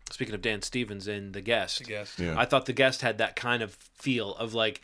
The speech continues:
Speaker 3: Yeah.
Speaker 1: this is just a badass dropped into a situation and he's not gonna stop at anything. We don't really know what his game is,
Speaker 3: Yeah.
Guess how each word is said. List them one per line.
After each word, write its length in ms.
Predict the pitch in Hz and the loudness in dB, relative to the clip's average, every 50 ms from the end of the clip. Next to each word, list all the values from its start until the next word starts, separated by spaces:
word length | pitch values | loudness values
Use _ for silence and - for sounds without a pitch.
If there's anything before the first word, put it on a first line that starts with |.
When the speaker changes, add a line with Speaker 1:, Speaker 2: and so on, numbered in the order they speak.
| - | -6
Speaker 3:
Yeah. 220 | 87 82 82 78 78 - | -2 -2 -2 -2 0 2
Speaker 1:
this 200 | 135 127 - 127 | 2 2 2 0
is 60 | 120 | -2
just 220 | - 123 - - | -2 -2 -2 -2
a 40 | 104 | 0
badass 480 | 92 117 117 117 117 113 113 110 - - | 4 4 4 6 4 4 2 0 0 -2
dropped 280 | - 120 110 - - | 0 0 -2 -2 -4
into 180 | 120 110 - 113 | -10 -8 -8 -8
a 40 | 107 | -6
situation 680 | - - 113 - 117 110 110 110 104 - - 107 107 - | -6 -6 -4 -4 -2 -2 0 0 -2 -2 -4 -6 -8 -8
and 100 | 101 104 | -8 -8
he's 140 | 104 90 101 | -8 -4 -4
not 100 | 113 107 | -4 -4
gonna 140 | - 104 95 | -4 -6 -8
stop 300 | - - 117 107 - - | -4 -2 0 -2 0 -2
at 60 | 101 | -8
anything. 380 | 101 101 104 104 - 107 101 98 | -6 -6 -8 -8 -8 -10 -8 -4
We 80 | 104 107 | -2 -2
don't 120 | 113 107 | -2 -2
really 140 | 113 110 107 | -2 -2 -2
know 120 | 107 104 101 | -2 -2 0
what 180 | 101 107 98 | 0 -2 -2
his 160 | 98 90 90 101 | -2 -4 -4 -2
game 260 | 117 110 110 107 101 | -2 0 0 -2 -4
is, 280 | 98 95 98 92 87 87 | -6 -6 -4 -2 -2 0
Speaker 3:
Yeah. 120 | 87 85 | -2 -2